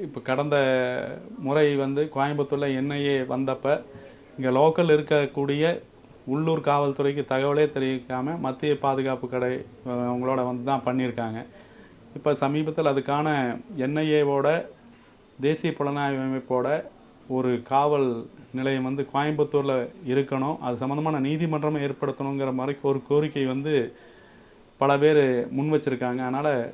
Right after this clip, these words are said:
அந்த என் ஐ ஏ புலனாய்வு அமைப்பு, ஏன்னா கோயம்புத்தூர் இன்றைய தினத்துல பார்க்கும்போது ஒரு வளர்ந்து வரக்கூடிய மிகப்பெரிய நகரங்கள்ல ஒண்ணா இருக்கு. ஏற்கனவே கோயம்புத்தூரை மையமா வச்சு பல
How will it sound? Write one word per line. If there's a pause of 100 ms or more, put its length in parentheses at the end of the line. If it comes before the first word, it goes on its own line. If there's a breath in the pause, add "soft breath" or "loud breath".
(320)
அந்த
என்
ஐ
ஏ
புலனாய்வு
அமைப்பு,
ஏன்னா
கோயம்புத்தூர்
இன்றைய
தினத்துல
பார்க்கும்போது (380 loud breath)
ஒரு
வளர்ந்து
வரக்கூடிய
மிகப்பெரிய
நகரங்கள்ல
ஒண்ணா
இருக்கு. (840 loud breath)
ஏற்கனவே
கோயம்புத்தூரை
மையமா
வச்சு
பல